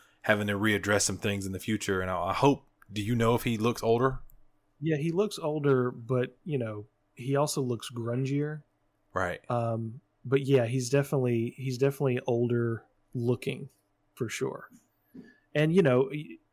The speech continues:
Speaker 2: your other partner in the game, in the original games, is, um, I think it's Adam. Um, and, and you, one of the characters is his daughter in the game.
Speaker 1: Yeah, and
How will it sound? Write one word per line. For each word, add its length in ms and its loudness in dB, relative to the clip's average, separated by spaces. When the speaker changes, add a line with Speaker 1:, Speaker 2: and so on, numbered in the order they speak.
Speaker 2:
your 400 4
other 240 6
partner 520 0
in 180 -4
the 80 -6
game, 560 -2
in 120 -2
the 100 -4
original 340 -2
games, 360 0
is, 260 -4
um, 340 -6
I 80 -6
think 180 -2
it's 240 0
Adam. 420 2
Um, 480 2
and, 260 -2
and 260 -4
you, 240 -6
one 240 4
of 80 4
the 60 2
characters 500 2
is 140 -4
his 180 -4
daughter 400 2
in 100 -6
the 60 -10
game. 340 -8
Speaker 1:
Yeah, 140 6
and 220 0